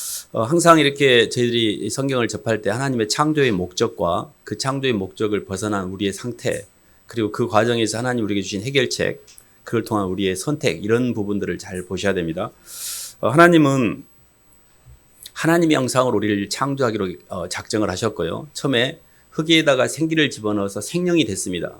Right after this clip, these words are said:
몸이라는 거푸집을 만든 거죠. 그래서 하나님의 창조 완성이 되려면 하나님의 속생명인 하나님의 성령이 우리 속에 임재가 되어야 했습니다. 이게 굉장히 중요한 부분인데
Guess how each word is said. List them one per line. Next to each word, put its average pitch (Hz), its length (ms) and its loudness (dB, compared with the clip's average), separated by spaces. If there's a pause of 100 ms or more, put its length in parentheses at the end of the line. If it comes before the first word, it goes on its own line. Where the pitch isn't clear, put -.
(240)
몸이라는 110 520 2
거푸집을 131 460 -2
만든 87 340 -2
거죠. 87 360 -4 (500)
그래서 127 380 2
하나님의 165 580 2
창조 165 380 -2
완성이 113 420 0
되려면 95 640 -2 (380)
하나님의 165 460 2
속생명인 131 760 0
하나님의 156 440 0
성령이 170 480 2
우리 104 160 0
속에 104 260 -2
임재가 107 460 0
되어야 95 420 -2
했습니다. 98 640 -6 (380)
이게 143 180 4
굉장히 131 320 4
중요한 120 320 4
부분인데 101 640 2